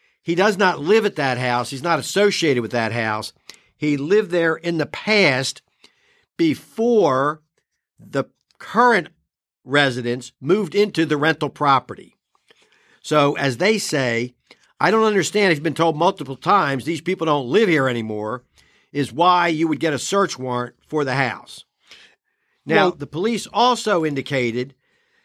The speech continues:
Speaker 1: that the mother informed detectives that she intended on taking the child to the hospital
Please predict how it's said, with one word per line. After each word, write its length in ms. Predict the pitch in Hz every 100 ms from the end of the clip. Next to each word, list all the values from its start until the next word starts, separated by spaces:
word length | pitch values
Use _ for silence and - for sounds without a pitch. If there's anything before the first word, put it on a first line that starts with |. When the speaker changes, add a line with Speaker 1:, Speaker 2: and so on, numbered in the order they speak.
| _ -
Speaker 1:
that 240 | 165 156
the 220 | 160 151
mother 500 | 143 139 220 240 220
informed 420 | 185 139 175 180 147
detectives 640 | - 175 175 131 117 113
that 140 | 123
she 180 | - 233
intended 420 | 220 - 175 165
on 100 | 151
taking 320 | 147 175 170 156
the 80 | 151
child 280 | 160 151
to 80 | 127
the 80 | 120
hospital 880 | - 139 185 190 - 127 107 110